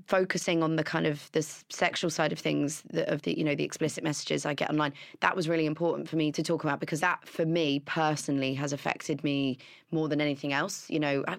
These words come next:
I get fat shamed and all this kind of stuff, but I think the dangers of being kind of targeted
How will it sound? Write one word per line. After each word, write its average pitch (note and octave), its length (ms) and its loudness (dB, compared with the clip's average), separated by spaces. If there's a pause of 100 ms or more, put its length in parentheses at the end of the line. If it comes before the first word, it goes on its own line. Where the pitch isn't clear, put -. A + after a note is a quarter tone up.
I - 100 -4
get - 180 -4
fat - 240 -8
shamed C#3 400 0
and C3+ 120 -2
all C#3 80 -4
this C#3+ 160 -4
kind D3 140 -4
of C#3 60 -4
stuff, D#3 240 -4
but - 120 2
I D#3+ 120 4
think D#3+ 320 2 (500)
the E3 140 0
dangers E3 880 2
of C3 520 -2
being C#3 280 2
kind C3+ 180 -2
of C3 80 -4
targeted C#3 720 -2